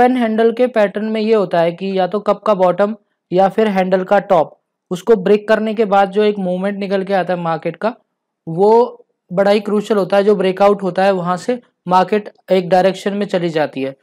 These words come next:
तो मैं आपको एक बार दिखा देता हूँ। तो ये दोस्तों हम देख सकते हैं, ये एक कप है और ये उसका एक हैंडल है। तो अब जहाँ पर ये हैंडल के नीचे मार्केट गई और कैंडल क्लोज हुई, उसके बाद फिर से एक शार्प डाउनफॉल हमें देखने को मिला,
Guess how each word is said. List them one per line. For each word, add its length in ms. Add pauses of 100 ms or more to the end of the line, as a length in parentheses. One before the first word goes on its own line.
(320)
तो 380
मैं 160
आपको 260
एक 100
बार 140
दिखा 260
देता 240
हूँ। 120 (460)
तो 80
ये 200
दोस्तों 320
हम 60
देख 140
सकते 280
हैं, 80
ये 260
एक 340
कप 220
है 300 (500)
और 120
ये 180
उसका 360
एक 160 (100)
हैंडल 340
है। 140 (720)
तो 300
अब 180
जहाँ 340
पर 100
ये 160
हैंडल 400
के 160
नीचे 320
मार्केट 400
गई 200
और 120
कैंडल 320
क्लोज 280
हुई, 80
उसके 280
बाद 200
फिर 180
से 200
एक 120
शार्प 380 (440)
डाउनफॉल 480
हमें 200
देखने 300
को 120
मिला, 300